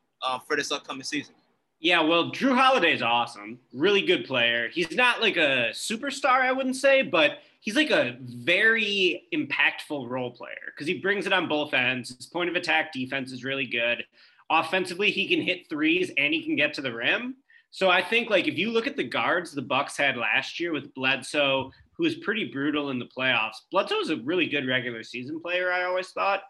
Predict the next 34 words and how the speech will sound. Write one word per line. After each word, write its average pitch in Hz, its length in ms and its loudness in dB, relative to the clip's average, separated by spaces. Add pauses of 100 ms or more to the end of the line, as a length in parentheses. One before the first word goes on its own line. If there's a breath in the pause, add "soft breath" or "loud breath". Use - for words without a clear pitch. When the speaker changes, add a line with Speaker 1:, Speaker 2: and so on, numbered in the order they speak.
(260 soft breath)
Speaker 2:
but 180 100 -2
in 156 60 -4
the 160 60 -2
playoffs, 160 560 2
like, 147 100 -4
his 131 160 -8
lack 139 300 0
of 135 40 -6
shooting 131 460 -4
really 135 220 -4
came 135 220 -6
under 123 200 -4
a 120 60 -4
harsh 123 260 -4
spotlight. 160 640 -2 (540)
So 277 240 0
I 196 100 6
think 403 220 -2
he's 233 240 -4
a, - 160 -4 (580)
Holiday's 180 460 4
a 113 40 -2
huge 185 380 -6
upgrade 95 680 -4
over 139 240 -4
what 139 160 -4
the 139 60 -10
Bucks 131 300 -2
had 123 200 -4
last 117 320 -4
year 151 100 -6
in 131 80 -6
the 117 40 -8
backcourt. 127 500 -4